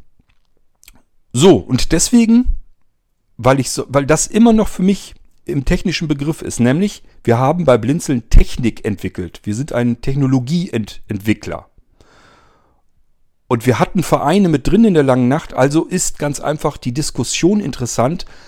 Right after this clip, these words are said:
warum tut ihr euch so schwer? Ihr nennt euch beispielsweise,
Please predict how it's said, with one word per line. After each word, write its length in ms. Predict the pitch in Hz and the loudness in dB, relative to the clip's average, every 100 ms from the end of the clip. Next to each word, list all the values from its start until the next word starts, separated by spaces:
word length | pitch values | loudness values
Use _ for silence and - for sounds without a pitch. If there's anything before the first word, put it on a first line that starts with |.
| - - | -4 4
warum 580 | 135 143 175 175 170 | 4 4 0 0 -6
tut 300 | - 196 196 | -2 -2 0
ihr 160 | 180 170 | 0 0
euch 200 | 170 165 | 0 -4
so 140 | - | -4
schwer? 520 | 165 - 208 160 90 - _ | -4 -2 0 0 -2 -10 _
Ihr 180 | 143 131 | 0 2
nennt 280 | 143 180 - | 2 0 -4
euch 320 | 175 160 - | -4 -6 0
beispielsweise, 800 | 147 156 160 - 139 151 151 156 | 0 0 -6 -2 0 0 0 -2